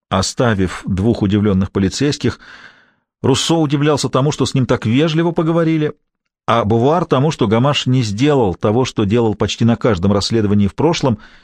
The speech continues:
не пригласил молодого агента в свою команду. Бувуар знал, что должен радоваться, испытывать облегчение, но ему почему-то было грустно.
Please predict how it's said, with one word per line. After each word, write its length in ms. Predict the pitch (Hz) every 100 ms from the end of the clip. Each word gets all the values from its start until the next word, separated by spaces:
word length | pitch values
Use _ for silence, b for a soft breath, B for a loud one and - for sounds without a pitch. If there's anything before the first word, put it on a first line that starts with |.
| B B _ -
не 160 | 110 127
пригласил 680 | 147 151 170 170 - 117
молодого 440 | 87 98 107 101 92
агента 380 | 92 131 185 156
в 60 |
свою 260 | - 95 127
команду. 500 | 139 110 78 62 - _ _ _ _ _ _ _ _ _ _ _ _ _ _ -
Бувуар 360 | 90 107 127 123
знал, 260 | 131 147
что 160 | - 117
должен 300 | 113 107 113
радоваться, 680 | 135 170 113 82 - 95 - _ _ _ -
испытывать 540 | 107 - 151 107 92
облегчение, 720 | 101 104 107 - 170 165 110 B B B B B _ -
но 120 | 90
ему 240 | 95 113 165
почему-то 440 | - - 143 156
было 220 | 104 131
грустно. 460 | 120 104 90 -